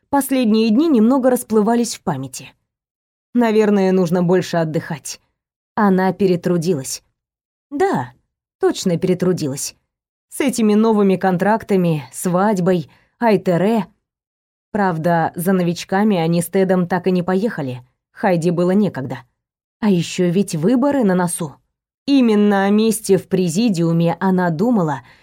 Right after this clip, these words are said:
когда служанки зашнуровывали воздушное, похожее на торт, белоснежное платье. В волосы вплели белые розы, и Хайди казалась юной и прекрасной. И такой невинной, что даже смешно.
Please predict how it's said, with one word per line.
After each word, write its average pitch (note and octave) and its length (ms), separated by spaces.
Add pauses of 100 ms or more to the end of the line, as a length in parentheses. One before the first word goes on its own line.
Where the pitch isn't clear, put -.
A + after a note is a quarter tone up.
когда G#3+ 320
служанки G#3+ 580
зашнуровывали F#3+ 840
воздушное, E3 840 (240)
похожее F#3+ 600
на E3 200
торт, B3 440 (240)
белоснежное F3 800
платье. C3 520 (1120)
В F3+ 120
волосы G3+ 500
вплели G3+ 480
белые D#3+ 440
розы, B3 420 (560)
и B3+ 140
Хайди D4 440
казалась G#3 600
юной C4 640 (340)
и A#3+ 120
прекрасной. D#3 720 (800)
И A#3+ 100
такой G#3+ 400
невинной, F3+ 560
что A3 280
даже F#3 300
смешно. E3 520